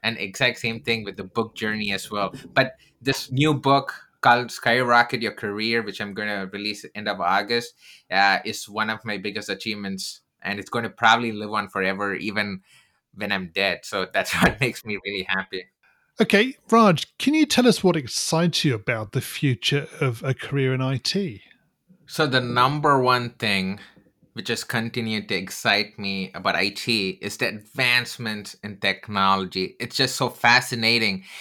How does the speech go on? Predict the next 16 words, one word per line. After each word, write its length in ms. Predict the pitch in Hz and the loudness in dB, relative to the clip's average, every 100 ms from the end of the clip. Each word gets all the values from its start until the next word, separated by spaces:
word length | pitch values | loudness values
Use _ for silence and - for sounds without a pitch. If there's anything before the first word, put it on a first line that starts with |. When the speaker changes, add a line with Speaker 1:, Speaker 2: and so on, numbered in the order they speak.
| - - | -18 -8
Speaker 1:
Every 560 | 101 131 139 143 143 127 | 0 2 2 4 4 4
day 460 | - 123 127 120 | 2 2 4 4
you're 200 | 113 107 | 2 0
hearing 420 | 104 117 113 113 | -2 0 0 2
about 280 | 107 98 104 | 0 -2 -2
new 180 | 107 110 | -2 -4
things 300 | 110 110 107 | -2 -4 -4
coming 340 | - 92 104 | -4 -4 -2
up, 240 | 120 139 - _ _ _ _ _ _ | -2 -2 -6 _ _ _ _ _ _
and, 720 | 98 110 110 107 107 104 95 | -2 2 4 6 4 2 0
uh, 480 | 98 98 98 95 92 - | 4 6 6 6 2 -4
it's 140 | 113 | -10
gonna 240 | - 147 170 | -2 -2 0
change 340 | 156 156 139 | 0 0 0
the 100 | 127 | -4
way 640 | 113 120 120 110 101 95 | 0 4 4 4 0 -6